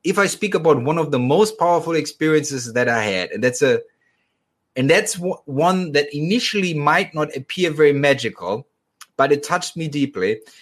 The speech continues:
I remember I was in, in a part of, uh, of, um, what's, what's called Bhaktapur. That's, that's a part of Kathmandu,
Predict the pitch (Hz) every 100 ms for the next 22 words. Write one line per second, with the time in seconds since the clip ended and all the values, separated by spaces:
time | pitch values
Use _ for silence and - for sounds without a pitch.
0 | _ _ 139 180 180 180 185 165 135 135
1 | 143 143 - - 123 120 117 113 - 120
2 | 117 - 147 147 139 123 113 123 101 95
3 | - - - - - _ - 117 117 113
4 | 107 - - 107 104 101 101 98 95 92
5 | 92 87 87 87 98 117 117 117 117 -
6 | 113 95 165 - 139 - 139 110 76 90
7 | 110 - 123 120 - - 139 135 - 147
8 | 143 127 120 143 156